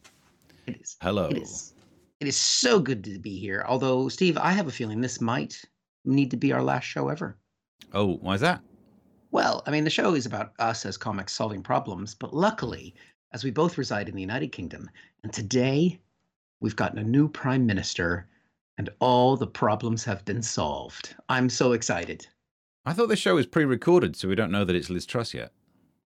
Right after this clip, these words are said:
Speaker 1: Oh, I think we know. We know. 'Cause we were doing this on Tuesday, and, and she,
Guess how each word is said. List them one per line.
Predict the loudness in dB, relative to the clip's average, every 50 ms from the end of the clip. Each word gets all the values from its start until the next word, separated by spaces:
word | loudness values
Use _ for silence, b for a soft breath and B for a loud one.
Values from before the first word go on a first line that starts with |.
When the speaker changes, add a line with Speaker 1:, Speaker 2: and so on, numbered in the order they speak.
| _ _ _ _ _ -6
Speaker 1:
Oh, | -4 -4
I | -4 -4 -6 -8 -8 -8 -8 -8 -10
think | -12 -2 0
we | 2 2
know. | 2 2 -2 -4 -8 -10 -14 _ _ _ _
We | 2 2
know. | 4 2 0 -4 -8 -12 _ _ _ _ _ _ _ _ _ _ _ _ -12
'Cause | -10 -8 -6
we | -2 0 2 4
were | 4 6
doing | 6 6 6 6
this | 4 2 0
on | -2 -4
Tuesday, | 0 0 0 0 0 -2 -4 -4 -4
and, | -4 -6 -6 -6
and | -4 -2
she, | 0 0 0 0 -2 -4